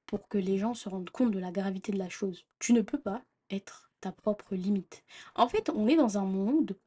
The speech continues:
où les gens sont trop premier degré. Et donc, quand t'es dans un monde trop premier degré, il faut pas choquer. Quand je dis premier degré, c'est plus, euh, trop réaliste.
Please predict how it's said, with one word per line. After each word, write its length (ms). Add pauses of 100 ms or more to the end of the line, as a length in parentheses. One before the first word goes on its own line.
où 80
les 180
gens 200
sont 160
trop 260
premier 380
degré. 320 (720)
Et 80
donc, 160
quand 140
t'es 100
dans 180
un 60
monde 180
trop 220
premier 320
degré, 380 (280)
il 80
faut 140
pas 160
choquer. 440 (140)
Quand 100
je 40
dis 80
premier 240
degré, 260
c'est 160
plus, 300
euh, 260 (160)
trop 240
réaliste. 560